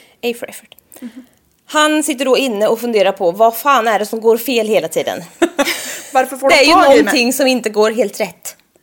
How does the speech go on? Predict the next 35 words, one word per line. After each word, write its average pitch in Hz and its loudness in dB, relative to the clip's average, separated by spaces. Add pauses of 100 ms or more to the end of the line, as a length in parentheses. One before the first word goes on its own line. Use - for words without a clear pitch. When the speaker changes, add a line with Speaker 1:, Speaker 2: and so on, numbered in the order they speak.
(240)
Speaker 2:
Nej, 220 -14
den, 330 -2
den 370 -6
nöten 233 -6
har 208 -10
han 202 -14
knäckt 190 -14
i - -16
alla 202 -16
fall. 208 -14
Det 233 -2
var 254 2
ju 277 0
Speaker 1:
Mm. 320 -4
Speaker 2:
fint. - -20 (1200)
Speaker 1:
Och 202 -8
då 254 0
har 247 2
han 214 2
väl 214 -2
insett 214 -4
att - -6 (500)
folk - -4
kan 196 -2
ju 147 -4
tjalla 165 -4
till 208 -10
snuten, 233 -4
va? - -2 (1600)
Speaker 2:
Mm. 202 -16
Speaker 1:
Och 214 -10
det 233 -4
är 240 0
inte 311 -4
bra. 302 0